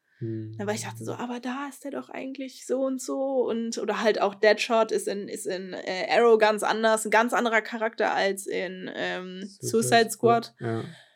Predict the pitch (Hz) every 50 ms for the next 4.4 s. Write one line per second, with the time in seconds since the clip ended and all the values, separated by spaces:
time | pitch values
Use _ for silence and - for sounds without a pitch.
0 | _ - 117 107 - - 113 107 113 - 214 226 220 208 - - 247 254 269 -
1 | 247 247 233 233 220 - 226 240 226 - - 208 202 208 220 - - _ - 220
2 | - - 220 220 220 226 226 226 - - - - 208 262 277 247 226 214 208 220
3 | 240 233 226 - - - 208 214 214 - 233 - - 214 - 202 - 233 - -
4 | - 233 - - - - -